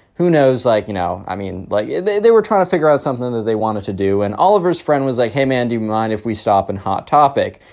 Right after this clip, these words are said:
Hot Topic is a t-shirt store that sells a lot of store, a lot of stores,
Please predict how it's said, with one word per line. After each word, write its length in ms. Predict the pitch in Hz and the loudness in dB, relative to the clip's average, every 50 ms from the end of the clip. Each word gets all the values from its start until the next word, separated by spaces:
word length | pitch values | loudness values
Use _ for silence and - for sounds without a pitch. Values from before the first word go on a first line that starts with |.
| - - _ _ | -20 -20 _ _
Hot 220 | - 160 170 170 | 0 0 0 2
Topic 380 | - 180 165 160 - 160 151 127 | 2 4 4 4 4 2 0 0
is 160 | 135 131 117 | 0 -2 0
a 160 | 127 120 117 | -2 -2 -2
t-shirt 560 | - - - 156 151 143 147 - 143 139 135 139 | -4 -6 -4 -2 -2 -2 -2 -2 -2 -2 -2 -4
store 380 | - - 139 131 131 127 127 | -4 -2 2 4 4 4 4
that 180 | 107 113 107 95 | 2 -2 -8 -8
sells 300 | - - - 113 107 101 | -4 -2 0 0 0 -2
a 40 | 107 | -2
lot 220 | 101 98 101 98 | 0 0 0 0
of 80 | 101 101 | -2 -4
store, 640 | - - 165 151 143 139 135 135 131 117 98 - - - | -4 -2 0 2 4 4 4 2 0 -4 -8 -12 -14 -10
a 40 | - | -6
lot 160 | 92 90 - | -6 -6 -6
of 60 | - | -8
stores, 340 | - - - 101 95 90 | -16 -12 -10 -8 -8 -8